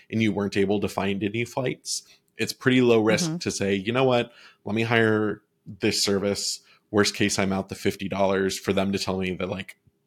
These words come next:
Speaker 1: there really was nothing." Or best case,
Speaker 2: Mm-hmm.
Speaker 1: they,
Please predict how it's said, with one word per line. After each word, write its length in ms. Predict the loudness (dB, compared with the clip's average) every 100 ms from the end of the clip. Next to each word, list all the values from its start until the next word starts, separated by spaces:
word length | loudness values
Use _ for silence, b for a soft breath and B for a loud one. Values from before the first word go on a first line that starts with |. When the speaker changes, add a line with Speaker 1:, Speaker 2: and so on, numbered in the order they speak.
| _
Speaker 1:
there 120 | 0
really 320 | 2 2 2 0
was 300 | -2 -4 -2
nothing." 400 | -2 0 -4 0
Or 100 | 0
best 280 | 2 2 2
case, 400 | 4 2 0 -4
Speaker 2:
Mm-hmm. 120 | 0
Speaker 1:
they, 240 | 2 2